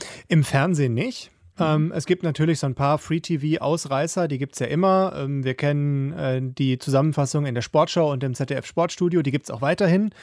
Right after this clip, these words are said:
Speaker 1: Äh, und es gibt jetzt insgesamt neun Spiele, so auch das heute Abend. Das ist jetzt neu wieder seit dieser Saison, die bei Sat eins live gezeigt werden. Die sind der Live-Partner für die nächsten vier Jahre.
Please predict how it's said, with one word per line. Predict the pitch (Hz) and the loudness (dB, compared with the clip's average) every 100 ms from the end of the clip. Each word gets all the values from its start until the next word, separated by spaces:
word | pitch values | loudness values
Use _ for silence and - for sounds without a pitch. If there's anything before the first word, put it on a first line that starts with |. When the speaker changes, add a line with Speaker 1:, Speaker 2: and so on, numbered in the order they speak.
| - - - | -20 -20 0
Speaker 1:
Äh, | 170 151 175 | 4 4 2
und | 180 170 | 0 -2
es | - | 0
gibt | 170 - | -2 -2
jetzt | 156 | -4
insgesamt | 185 160 147 170 | -4 -2 -2 0
neun | 143 143 175 208 | 0 2 2 0
Spiele, | - 165 185 202 196 | -2 -2 2 2 0
so | 160 | -2
auch | 151 | -4
das | - 156 151 | -4 -4 -2
heute | 143 156 | -2 -2
Abend. | 139 156 185 180 - - | 0 0 0 -4 -8 -8
Das | 131 | -6
ist | 160 | -4
jetzt | 135 - | -4 0
neu | 127 131 175 214 147 | 2 4 4 2 2
wieder | 175 185 180 160 | 2 4 4 2
seit | 147 | -2
dieser | 156 151 | -2 -2
Saison, | 139 135 139 147 131 | 0 0 0 0 -2
die | 123 | -2
bei | 120 | 0
Sat | 120 - | -2 -2
eins | 160 185 226 - - - | 0 0 -2 -6 -12 -6
live | 156 190 - | -2 -2 -2
gezeigt | 185 - 180 - | -4 0 0 2
werden. | 165 165 185 | 2 2 2
Die | 156 | 0
sind | 139 143 | 0 0
der | 131 | 2
Live-Partner | 127 143 - 147 156 160 147 | 2 0 0 0 0 -2 0
für | 143 | -2
die | 139 | 0
nächsten | 143 - 151 | -2 -4 -4
vier | - 131 | 0 2
Jahre. | 131 139 151 | 2 2 0